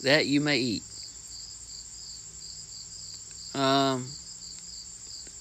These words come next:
among the animals, whatever divides the hoof, cloven hooves, and chewing cud, that you may eat. Nevertheless, you may not eat among those that chew the cud, or those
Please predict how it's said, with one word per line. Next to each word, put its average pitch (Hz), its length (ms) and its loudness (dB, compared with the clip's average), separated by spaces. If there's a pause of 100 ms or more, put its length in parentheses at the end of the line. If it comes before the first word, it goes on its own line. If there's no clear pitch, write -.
(720)
among 120 300 4
the 196 80 4
animals, 139 360 6
whatever 131 360 8
divides 127 420 8
the 165 80 4
hoof, 120 240 6
cloven 131 440 4
hooves, 117 360 4
and 101 160 -2
chewing 131 360 6
cud, 110 340 6
that 117 180 8
you 123 140 2
may 127 140 6
eat. 95 140 0 (640)
Nevertheless, 156 640 10
you 135 60 4
may 127 180 6
not 143 240 8
eat 139 260 8
among 127 400 4
those 123 240 6
that 127 160 2
chew 139 260 8
the 139 100 4
cud, 127 400 6 (360)
or 123 100 4
those 131 460 8